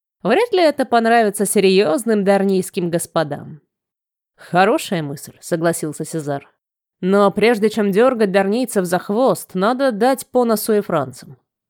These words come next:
Я не позволю им маршировать через всю Аргонду с развёрнутыми знамёнами.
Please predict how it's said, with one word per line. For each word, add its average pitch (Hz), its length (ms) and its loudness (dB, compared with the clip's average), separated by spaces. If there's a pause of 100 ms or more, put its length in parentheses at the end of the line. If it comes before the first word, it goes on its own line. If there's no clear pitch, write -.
Я 202 320 4
не 220 160 2
позволю 226 600 2
им 156 120 0
маршировать 180 640 0
через 170 260 -4
всю 190 200 -2
Аргонду 170 600 2
с - 120 -8
развёрнутыми 185 720 0
знамёнами. 165 680 -2